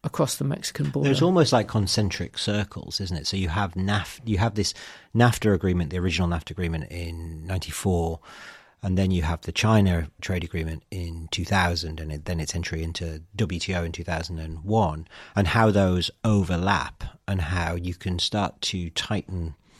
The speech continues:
Speaker 2: the nafta agreement, as Trump did. So, I mean, if you think about some of the, when, when you think about protectionism versus, you know, free trade, and Trump is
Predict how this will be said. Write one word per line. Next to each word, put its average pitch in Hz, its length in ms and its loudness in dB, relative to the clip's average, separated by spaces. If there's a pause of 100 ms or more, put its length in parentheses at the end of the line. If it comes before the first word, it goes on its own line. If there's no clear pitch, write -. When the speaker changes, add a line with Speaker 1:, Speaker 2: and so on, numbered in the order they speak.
(300)
Speaker 2:
the - 80 -2
nafta 120 340 4
agreement, 78 460 2
as 87 200 0
Trump 165 340 2
did. - 180 0
So, 101 120 2
I 98 40 6
mean, 92 180 4 (260)
if - 80 -2
you 170 40 4
think 175 160 4
about 113 340 4
some 107 220 6
of 87 120 2
the, 87 280 4 (380)
when, 139 320 6
when 151 100 8
you 135 100 8
think 175 220 2
about 101 320 0
protectionism 90 1080 0 (100)
versus, 90 720 -2
you 90 80 -6
know, 73 80 -8
free 95 380 -4
trade, - 520 -6
and 78 160 -10
Trump 87 340 -4
is 76 200 -6